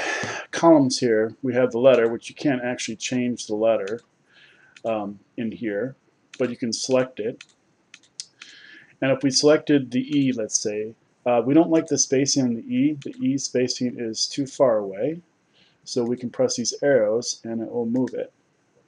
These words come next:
Now every time it moves it, it has to recalculate, so it's not too terribly fast. So if you wanted to, let's say, do a couple different letters at once,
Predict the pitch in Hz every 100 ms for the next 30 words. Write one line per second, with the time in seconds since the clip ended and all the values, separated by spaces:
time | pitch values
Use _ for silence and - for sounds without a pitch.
0 | _ _ _ _ _ _ _ _ 135 170
1 | 190 190 175 127 139 151 143 143 123 123
2 | 120 120 117 - 139 135 147 147 143 -
3 | 131 120 - - - - 135 156 175 -
4 | 165 135 160 156 139 120 - 127 127 175
5 | 196 - - - _ _ _ _ _ _
6 | _ - _ _ _ _ _ _ _ _
7 | _ - 151 143 143 170 156 147 143 135
8 | 135 - - 135 131 120 139 135 131 127
9 | 123 123 - 147 139 123 131 120 123 131
10 | 139 117 123 139 - - _ _ _ -
11 | 120 147 180 117 123 127 -